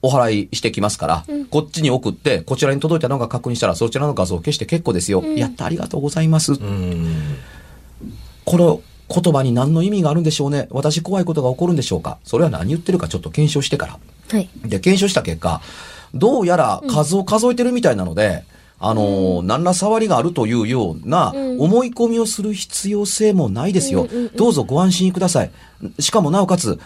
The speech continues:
Speaker 1: あの、私が今度、慶美神社行った時に、あのー、この画像の入った、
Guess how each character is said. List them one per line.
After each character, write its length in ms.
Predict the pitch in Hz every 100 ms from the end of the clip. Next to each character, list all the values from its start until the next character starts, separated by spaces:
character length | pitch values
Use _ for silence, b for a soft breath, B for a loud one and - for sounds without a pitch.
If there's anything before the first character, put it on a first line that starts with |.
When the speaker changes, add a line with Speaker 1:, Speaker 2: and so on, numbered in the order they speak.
| B
Speaker 1:
あ 100 | 110
の、 80 | 107
私 240 | 107 147 170
が 80 |
今 120 | 175 165
度、 60 |
慶 160 | 123 175
美 80 | 180
神 140 | 175
社 60 | 123
行 40 |
っ 20 |
た 80 | 98
時 200 | 92 95
に、 240 | 107 80 -
あ 140 | 95
の 100 | 98
ー、 680 | 92 87 87 85 82 82 82
こ 100 | 151
の 80 | 160
画 140 | 101
像 240 | 98 104 104
の 160 | 117
入 120 | 107
っ 40 | 107
た、 300 | - 82